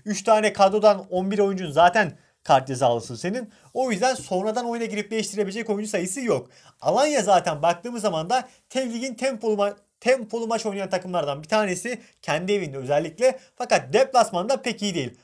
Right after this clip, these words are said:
Hatta deplasmanda en az puan toplayan takım Alanyaspor olduğunu da söyleyeyim sizlere. Beşiktaş'ın burada atacağı iki gol ideal olarak değerlendirme altına alınabilir bence. Bunun oranı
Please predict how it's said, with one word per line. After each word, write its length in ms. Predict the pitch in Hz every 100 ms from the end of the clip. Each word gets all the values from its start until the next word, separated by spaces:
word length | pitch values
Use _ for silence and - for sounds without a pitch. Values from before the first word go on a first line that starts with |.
| _
Hatta 420 | - - 208 143
deplasmanda 680 | 196 196 220 226 240 233 -
en 120 | 247
az 180 | 262 220
puan 300 | - 208 220
toplayan 360 | 202 196 180 156
takım 260 | 202 277
Alanyaspor 500 | 240 226 208 190 -
olduğunu 280 | 170 151 196
da 80 | 277
söyleyeyim 360 | - 170 160 131
sizlere. 420 | 123 127 220 254 - _ -
Beşiktaş'ın 480 | 214 - 240 247 233
burada 320 | 226 247 -
atacağı 440 | 175 202 196 240
iki 140 | 226 262
gol 200 | 196 233 233 - _
ideal 320 | 160 180 240
olarak 360 | 233 190 226 226
değerlendirme 560 | 180 180 190 190 220 202
altına 340 | 151 214 262
alınabilir 480 | 226 190 170 175 143
bence. 380 | 117 131 233 226 - _
Bunun 180 | 170 240
oranı 420 | 240 220 247 277